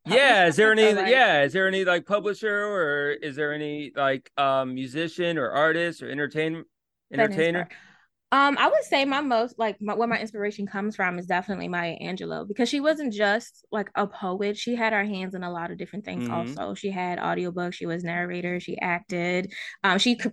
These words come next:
Speaker 2: she produced music also. So I
Speaker 1: Really?
Speaker 2: think
Speaker 1: I
Speaker 2: I,
Speaker 1: didn't know
Speaker 2: I would
Speaker 1: that.
Speaker 2: Yes, she had her hands in a lot of things. She wasn't just a poet. I mean, she know, that's what she's known for, but she had her hands in a lot of different things, and I think that's
Speaker 1: Yeah.
Speaker 2: what I aspire most about. Yeah.
Speaker 1: Yeah, definitely, definitely a legend. That's for sure.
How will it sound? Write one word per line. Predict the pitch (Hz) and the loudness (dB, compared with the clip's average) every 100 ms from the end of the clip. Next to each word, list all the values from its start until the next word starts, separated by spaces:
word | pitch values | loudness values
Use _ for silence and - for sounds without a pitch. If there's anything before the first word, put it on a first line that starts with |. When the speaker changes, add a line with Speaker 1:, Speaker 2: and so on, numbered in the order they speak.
| - | -4
Speaker 2:
she | 254 | -2
produced | 247 233 180 202 196 | 2 2 4 2 2
music | 214 202 208 - | 0 2 0 0
also. | 175 185 - 180 180 202 | -2 -2 -2 -2 -2 0
So | 202 | 2
I | |
Speaker 1:
Really? | 220 175 | 4 6
Speaker 2:
think | 120 | 4
Speaker 1:
I | |
Speaker 2:
I, | 156 | 2
Speaker 1:
didn't | 196 | 2
know | 165 | 4
Speaker 2:
I | 175 | 4
would | 135 | 2
Speaker 1:
that. | 110 - - - | 0 -6 -10 2
Speaker 2:
Yes, | 208 269 311 226 - | 6 8 8 6 4
she | 320 | 4
had | 370 302 | 4 4
her | 294 | 2
hands | 285 254 247 | 0 -2 -2
in | 226 | -4
a | 220 | -2
lot | 202 202 | -4 -4
of | 208 | -6
things. | 214 202 | -6 -4
She | 214 | -2
wasn't | 214 226 208 185 | -2 0 -2 -6
just | 190 185 196 - _ | -4 -4 -6 -12 _
a | 180 | -6
poet. | 175 185 185 180 165 | -4 -4 -4 -4 -6
I | |
mean, | 180 175 | -6 -6
she | 202 | -4
know, | 196 190 - - - | -4 -4 -8 -10 -4
that's | 202 | -2
what | 226 208 | 0 -2
she's | 175 190 | -4 -2
known | 196 254 226 | 0 0 0
for, | - 180 | -4 -8
but | 185 185 | -6 -8
she | 254 | -6
had | 240 220 | -6 -4
her | 208 | -4
hands | 202 185 | -6 -8
in | 175 | -10
a | 180 | -6
lot | 175 | -6
of | 180 | -6
different | 175 170 180 | -10 -12 -10
things, | 175 175 170 | -10 -10 -10
and | 180 | -10
I | |
think | 180 180 | -10 -12
that's | 180 - | -12 -10
Speaker 1:
Yeah. | 113 | -10
Speaker 2:
what | - | -10
I | - 220 - - - - | -14 -16 -20 -20 -18 -14
aspire | - - 180 - - 220 208 | -6 -2 -2 -4 -8 -10 -10
most | 202 - 214 | -10 -8 -12
about. | 101 - - _ _ - | -14 -16 -18 _ _ -16
Yeah. | - - | -14 -10
Speaker 1:
Yeah, | 123 139 135 117 107 | -4 0 0 0 -2
definitely, | 113 147 165 147 127 123 | -2 -2 -2 -4 -4 -6
definitely | - 135 - 135 127 | -4 -4 -4 -6 -2
a | 117 | 0
legend. | 117 123 107 107 107 | 2 2 0 -6 -6
That's | 117 | -8
for | - | -8
sure. | 117 127 120 110 | -4 2 2 2